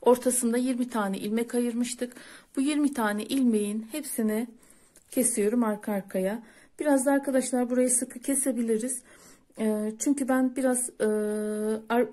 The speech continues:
far-, başka arkadaşlara göre biraz farklı kesim yapıyorum. Ee, sebebini de şöyle açıklayayım. Genelde,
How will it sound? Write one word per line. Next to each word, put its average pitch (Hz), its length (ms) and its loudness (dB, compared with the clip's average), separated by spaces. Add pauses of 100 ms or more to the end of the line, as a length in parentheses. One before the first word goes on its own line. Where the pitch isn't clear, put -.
far-, 254 340 2
başka 254 340 2
arkadaşlara 226 480 0
göre 247 240 2
biraz 247 240 0
farklı 240 320 -4
kesim 220 340 -2
yapıyorum. 202 480 -2 (580)
Ee, 196 320 0
sebebini 247 560 2
de 233 60 2
şöyle 233 320 0
açıklayayım. 214 640 -2 (440)
Genelde, 262 720 6